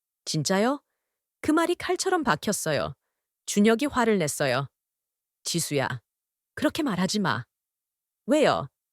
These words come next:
사실이잖아요." 지수가 준혁을 노려봤어요.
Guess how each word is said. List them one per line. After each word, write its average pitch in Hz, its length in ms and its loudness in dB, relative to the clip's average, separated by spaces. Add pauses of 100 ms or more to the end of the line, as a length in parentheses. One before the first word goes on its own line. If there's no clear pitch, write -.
(300)
사실이잖아요." 196 1000 0 (720)
지수가 349 400 0
준혁을 175 500 0
노려봤어요. 139 760 0